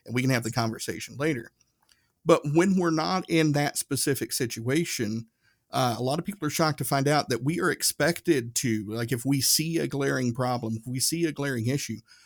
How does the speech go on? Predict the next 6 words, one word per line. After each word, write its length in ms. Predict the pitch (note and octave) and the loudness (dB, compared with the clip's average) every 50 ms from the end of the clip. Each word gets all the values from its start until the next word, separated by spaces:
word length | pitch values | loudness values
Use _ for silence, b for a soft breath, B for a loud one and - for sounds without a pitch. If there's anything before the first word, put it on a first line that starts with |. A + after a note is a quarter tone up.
| b b b b b _ | b b b b b _
we 200 | - A#2+ E3 A3 | 0 2 2 2
are 120 | B3 A#3 G3 | 4 4 2
expected 760 | C#3 - - - - - D3 E3 - _ E3+ D3+ C3 B2 - | 2 2 0 -2 2 2 2 2 2 _ 4 4 4 2 0
to 300 | - C#3 C3+ C3 B2+ A#2+ | 0 0 2 2 0 0
kind 280 | - C#3+ C3+ C3 B2+ B2+ | 0 0 0 2 2 2
of 160 | A#2+ A2+ | 0 0